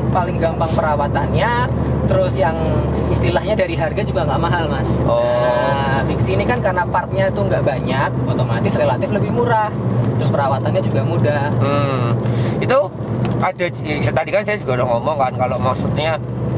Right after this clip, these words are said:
Speaker 2: sepeda itu kayak main sentimen menurutku ya sekarang ya. Orang-orang naik sepeda itu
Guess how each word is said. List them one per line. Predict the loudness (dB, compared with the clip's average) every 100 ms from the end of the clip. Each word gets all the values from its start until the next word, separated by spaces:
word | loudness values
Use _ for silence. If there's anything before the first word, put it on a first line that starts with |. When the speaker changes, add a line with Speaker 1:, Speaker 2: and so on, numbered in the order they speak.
| 0
Speaker 2:
sepeda | 2 0 0 -2
itu | 0
kayak | 0 2 0 0 -4 -6 -2
main | -2 0
sentimen | -2 -2 -2 -2 -2
menurutku | -4 -2 0
ya | 0
sekarang | 0 0 0 0
ya. | 0 0
Orang-orang | 0 0 0 -2
naik | -2
sepeda | -2 -2 0
itu | -2 0